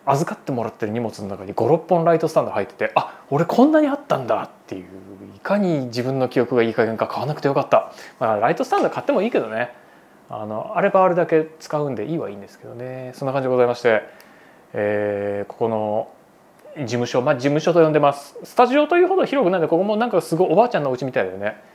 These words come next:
こう、そこ、あの、ガラガラって入ってくる感じが非常に気に入ってるんですけど、そんなこんなでですね、写真活動を新たな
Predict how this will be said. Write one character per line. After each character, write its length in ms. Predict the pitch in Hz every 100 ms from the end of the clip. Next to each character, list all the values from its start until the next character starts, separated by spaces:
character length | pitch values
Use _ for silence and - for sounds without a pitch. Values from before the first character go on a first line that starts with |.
| _ -
こ 120 | 143
う、 40 |
そ 140 | 127 147
こ、 100 | 139
あ 40 |
の、 140 | 135 123
ガ 100 | 127
ラ 80 |
ガ 60 | 143
ラ 60 | 143
っ 60 | - _ _ _ _
て 160 | - - - - - -
入 100 | 120
っ 20 |
て 120 | -
く 80 | 101
る 80 | 95
感 160 | -
じ 80 | 98
が 60 | 101
非 80 | 110
常 100 | 110
に 100 | 107
気 80 |
に 60 | 117
入 40 |
っ 40 | 107
て 100 | 117
る 60 |
ん 40 | 101
で 60 |
す 100 | -
け 60 | -
ど、 240 | 95 95 - - _ - - - - -
そ 140 | 160
ん 20 |
な 80 | 156
こ 160 | 156 156
ん 60 |
な 80 | 131
で 100 | 107
で 80 | 95
す 100 | -
ね、 280 | 104 104 101
写 120 | 107
真 360 | - 120 117 113
活 260 | 120 -
動 100 | 104
を 840 | 98 98 101 98 104 - 110 101 -
新 140 | 123 127
た 100 | 107
な 260 | 101 101